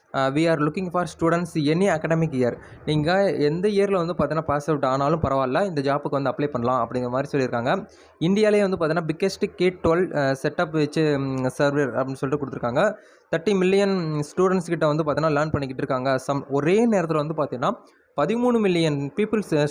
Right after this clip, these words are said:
ஸ்டூடெண்ட்ஸ் வந்து பார்த்தீங்கன்னா, ஒரு ஆப்ல வந்து பார்த்தீங்கன்னா,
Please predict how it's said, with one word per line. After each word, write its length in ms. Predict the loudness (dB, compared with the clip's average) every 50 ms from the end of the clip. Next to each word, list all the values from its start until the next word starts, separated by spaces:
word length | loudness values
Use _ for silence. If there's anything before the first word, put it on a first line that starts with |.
| 0
ஸ்டூடெண்ட்ஸ் 480 | 0 2 2 2 0 0 0 0 0 0
வந்து 0 |
பார்த்தீங்கன்னா, 500 | 0 0 0 0 0 0 0 0 0 -4 -10 -18 _ _ _ _ _ _ _ _ _ _ _ -20 -8 -2
ஒரு 240 | 0 2 4 4 2
ஆப்ல 480 | 2 0 0 0 0 0 0 0 0
வந்து 0 |
பார்த்தீங்கன்னா, 380 | 0 0 0 0 0 0 0